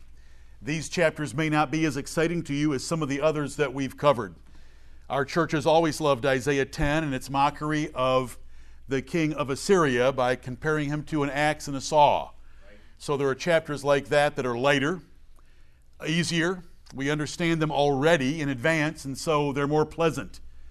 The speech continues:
Speaker 1: These may not be so, and so I honestly tell you that. However, it's, it's every word of God, and I appreciate every word of God,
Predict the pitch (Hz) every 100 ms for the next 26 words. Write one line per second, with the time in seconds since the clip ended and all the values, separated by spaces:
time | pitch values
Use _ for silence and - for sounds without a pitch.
0 | - - - 156 131 160 160 160 143 208
1 | - 170 98 65 - - - - - -
2 | - - 139 - 180 156 156 170 165 -
3 | 151 - 190 202 151 117 92 78 - -
4 | - - - - - - 180 214 214 139
5 | - - - - - - - - - 156
6 | - - 156 185 202 202 190 196 170 127
7 | 180 143 127 156 156 - - - 151 151
8 | 147 131 - - - - - - 143 170
9 | 180 - - 233 - 160 147 123 - 165
10 | 160 147 156 147 123 151 156 180